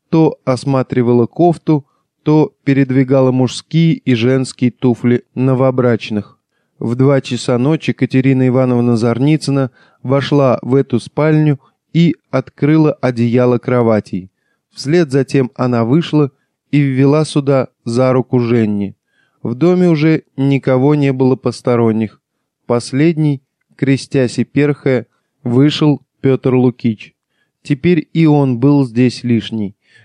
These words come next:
Катерина Ивановна и Феоктиста раздели молодую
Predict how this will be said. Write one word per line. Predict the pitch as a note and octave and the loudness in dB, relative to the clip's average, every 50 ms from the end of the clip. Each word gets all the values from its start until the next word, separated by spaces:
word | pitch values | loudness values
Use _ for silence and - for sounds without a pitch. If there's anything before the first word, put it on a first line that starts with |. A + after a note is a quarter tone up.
| _ _ - | _ _ -6
Катерина | D3 C3+ - C#3 C3+ C#3 C#3 C3 C3 | -6 -2 0 0 2 2 2 2 2
Ивановна | C3 - - C3+ B2 C#3 C3+ C3 B2+ A#2+ A2+ A#2+ A#2+ | 0 0 0 0 0 2 0 0 0 0 0 0 -2
и | A#2+ - _ B2+ C3 B2 - - _ | -2 -2 _ 0 2 2 0 -2 _
Феоктиста | - - C3 B2 A#2+ - _ - C#3 C3 A2+ - - B2 A2+ G2 - _ _ _ _ _ | -2 0 0 0 0 -4 _ -2 -2 -2 -2 -2 -2 -2 -2 -2 -4 _ _ _ _ _
раздели | B2 B2 C3+ B2+ A#2 A#2 C3 C3+ B2+ A#2+ | -4 -2 -2 -2 0 0 0 2 2 2
молодую | A#2+ A#2 A#2 A#2 A#2 A2+ A2+ C3+ D#3 D#3+ D#3 D3+ C#3+ C#3 | 0 0 2 2 0 0 2 2 2 4 4 2 0 -2